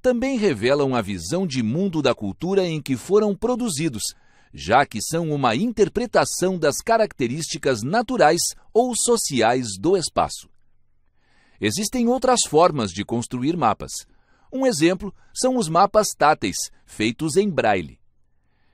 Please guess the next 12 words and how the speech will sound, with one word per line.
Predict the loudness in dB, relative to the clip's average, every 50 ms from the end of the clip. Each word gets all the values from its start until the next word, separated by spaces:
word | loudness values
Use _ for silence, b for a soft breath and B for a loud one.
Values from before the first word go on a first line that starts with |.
| _ _ -4
Eles | -2 -2 -2 -2 -4
utilizam | -4 -4 -4 -6 -4 -4 -2 -2 -2 -2 -2
texturas | -2 -2 -2 -2 -2 -4 -4 -4 0 2 2 2 0 0
para | -2 -2 -2 -2
que | -2 -2
as | -4 -2
pessoas | -2 -2 -2 -2 0 0 2 2 2 2 0
tenham | -2 -4 -2 -2 -2 0 0 0
acesso | -2 -2 -2 -2 0 0 0 -2 -2 -2 -2
a | 0 2
representações | 2 2 4 4 4 4 4 0 -2 -2 0 0 0 0 -2 -4 -4 -4 -4 -6 -4
cartográficas | -2 -2 -2 2 2 2 2 4 4 2 2 2 -2 -4 -4 -2